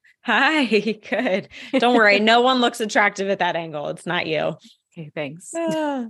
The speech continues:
Speaker 1: All right, friends, we have an awesome guest for you today. We have Doctor Amatma coming on.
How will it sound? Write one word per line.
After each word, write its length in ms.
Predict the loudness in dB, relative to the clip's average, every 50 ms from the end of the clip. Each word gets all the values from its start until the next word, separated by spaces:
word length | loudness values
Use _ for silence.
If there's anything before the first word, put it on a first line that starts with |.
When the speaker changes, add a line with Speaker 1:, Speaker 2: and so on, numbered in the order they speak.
| -14 _ -20 _ _ _ _ -20 _ _ _ _ -20 _ _ _ -20 -20 _ -4
Speaker 1:
All 280 | 0 2 2 2 4 4
right, 260 | 4 4 4 2 0
friends, 400 | 0 0 2 2 2 0 -2 -4
we 440 | -6 -4 -2 -2 0 0 2 2 2
have 680 | 2 2 0 -4 -4 -2 0 2 2 2 0 -2 -4 -12 -12 _
an 160 | -10 -10 -10 _ _ _ 2
awesome 380 | 2 2 2 2 0 0 0 2
guest 300 | 2 2 2 2 -2 -6
for 60 | -4 -4
you 160 | -2 -2 -4
today. 760 | -4 -4 -6 -2 2 4 4 4 4 4 4 2 0 0 -4 -10 _
We 100 | -10 -2
have 240 | -2 -2 -2 -2 -4
Doctor 500 | -4 -4 -4 -4 -4 -4 -2 -2 -2 -2
Amatma 520 | -4 -4 -4 -2 -2 -2 -2 -2 -6 -6 -6
coming 300 | -6 -6 -4 -4 -4 -4 -6
on. 520 | -6 -6 -4 -2 -2 -2 -2 -2 -6 -8